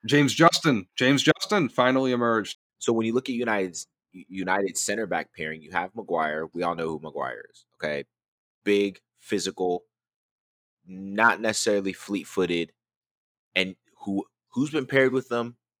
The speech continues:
Speaker 2: A Victor Lindelof, who we've said time and time again belongs more so as a,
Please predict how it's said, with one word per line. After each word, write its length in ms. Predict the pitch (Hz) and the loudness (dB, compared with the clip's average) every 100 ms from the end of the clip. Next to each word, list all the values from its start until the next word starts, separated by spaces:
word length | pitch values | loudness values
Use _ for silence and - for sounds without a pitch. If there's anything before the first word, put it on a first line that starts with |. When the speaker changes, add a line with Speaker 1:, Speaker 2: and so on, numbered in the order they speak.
| _ _ | _ _
Speaker 2:
A 60 | 82 | -8
Victor 320 | 82 110 117 | -2 0 2
Lindelof, 540 | 110 107 104 98 98 | 0 2 4 6 6
who 160 | - 90 | 2 -8
we've 240 | 82 95 | -6 -6
said 240 | - 85 - | -2 -2 -2
time 280 | - 92 98 | -2 -2 -2
and 80 | |
time 220 | - 92 92 | -6 -6 -6
again 400 | 85 87 90 85 | -6 -6 -6 -6
belongs 440 | 85 87 90 87 - | -6 0 -2 -2 -8
more 280 | 87 90 | -4 -4
so 420 | - 98 92 90 87 | -2 -2 0 -2 -4
as 280 | 82 80 78 | -8 -8 -6
a, 460 | 80 78 73 73 | -4 -2 -4 -6